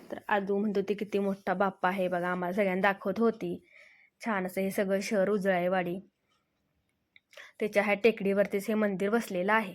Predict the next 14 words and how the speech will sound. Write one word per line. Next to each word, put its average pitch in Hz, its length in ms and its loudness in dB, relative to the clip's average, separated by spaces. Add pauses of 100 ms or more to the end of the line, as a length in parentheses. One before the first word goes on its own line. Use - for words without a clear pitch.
(120)
त्र्यंबोली 180 400 -2
देवीचं. 202 440 0 (540)
तर 196 80 -8
इकडे 190 280 -4
छान 196 160 -2
शिवाजी 190 340 0
महाराजांचं 190 440 -2
पण, 190 200 -4 (480)
अ, 196 400 2
तिकडे 180 320 -4
मूर्ती 185 760 -4 (800)
व्यवस्थित 185 400 -6
सगळं 190 300 0
असं 190 220 -4